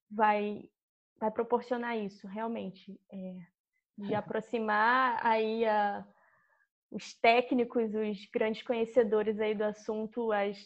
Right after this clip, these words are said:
Speaker 1: a quem tá interessado nisso e, e realmente fazer esse trabalho de levar as boas novas do Bintubá pra todo mundo. Muito obrigada, muito obrigada mesmo. Contribuiu demais, demais.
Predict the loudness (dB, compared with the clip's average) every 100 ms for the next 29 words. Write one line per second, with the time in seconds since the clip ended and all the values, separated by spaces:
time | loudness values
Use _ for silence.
0 | -10 -4 -4 -4 -6 -8 -14 _ -6 -4
1 | -6 -8 -6 -6 -4 -4 -4 -6 0 2
2 | 2 -2 -6 -6 -8 -10 -8 -8 -6 -8
3 | -10 -12 -16 _ _ _ _ -14 -8 -6
4 | -6 -6 -2 0 0 -2 -2 0 6 6
5 | 4 -2 -2 0 -2 -2 -2 -2 0 -2
6 | -2 -4 -6 -6 -6 -6 -6 -6 -8 -10
7 | -10 -8 -8 -10 -10 -8 -6 -4 -6 -8
8 | -10 -14 _ _ _ -6 -4 -2 0 0
9 | 4 4 4 0 -6 -6 -4 -2 -2 0
10 | 0 0 -2 -4 -8 -12 -10 -8 -6 -6
11 | -4 -4 -4 -4 -4 -6 -10 -14 -16 -16
12 | -16